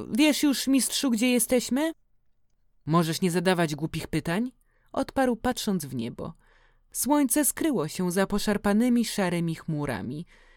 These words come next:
Gdzieś w oddali rozległ się stłumiony pomruk, jak gdyby nadchodziła burza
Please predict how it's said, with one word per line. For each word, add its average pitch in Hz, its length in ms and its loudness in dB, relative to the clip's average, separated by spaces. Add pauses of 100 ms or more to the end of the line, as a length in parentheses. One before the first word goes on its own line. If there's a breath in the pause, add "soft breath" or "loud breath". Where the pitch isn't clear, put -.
(260 soft breath)
Gdzieś 233 280 4
w 226 40 4
oddali 233 500 4
rozległ 175 480 2
się 175 240 -2
stłumiony 185 460 0
pomruk, 180 580 -2
jak 147 200 -6
gdyby 151 380 -2
nadchodziła 156 600 -2
burza 190 360 2